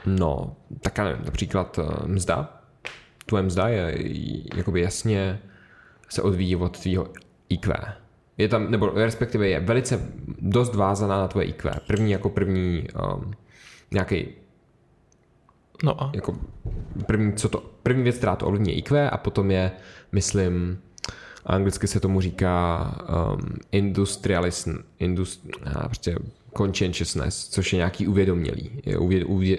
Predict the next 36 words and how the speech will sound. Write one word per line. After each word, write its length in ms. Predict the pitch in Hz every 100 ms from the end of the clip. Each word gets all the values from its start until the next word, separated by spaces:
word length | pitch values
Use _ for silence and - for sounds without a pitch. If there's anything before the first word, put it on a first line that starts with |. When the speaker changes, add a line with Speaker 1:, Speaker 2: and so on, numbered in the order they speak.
| -
Speaker 1:
uvědomění, 1080 | 98 98 107 98 95 95 90 90 87 87 98 -
myslím. 440 | - 92 - 101 - - -
To 100 | -
znamená, 220 | 107 104
jakým 160 | 98 110
Speaker 2:
Ok. 60 | 104
Speaker 1:
způsobem 600 | 131 104 107 104 101 92
seš 220 | - 98
si 120 | -
vědomý 300 | 95 95 92
toho, 160 | 98 95
co 120 | 95
děláš 340 | 90 87 92
a 40 | 95
kontroluješ 520 | 90 87 90 87 85
si 160 | -
a 80 | 85
takovýhle 320 | - - 90
věci. 260 | - - - - - - -
Speaker 2:
Ok. 140 | 135 131 - - - _ _ - - - - -
Speaker 1:
No 220 | 104 -
a 360 | 101 92 87 69 57 - -
na, 260 | 95 107 -
na 140 | 110
tom 140 | 113 123
se 100 | 120
dá 100 | 69
pracovat, 380 | - - 131
na 100 | 143
tom 140 | 147 147
druhém, 260 | 143 147
na 100 | 131
tom 120 | 107 104
prvním, 340 | - 101 120
na 80 | 90
inteligenci, 800 | 95 107 107 107 107 104 101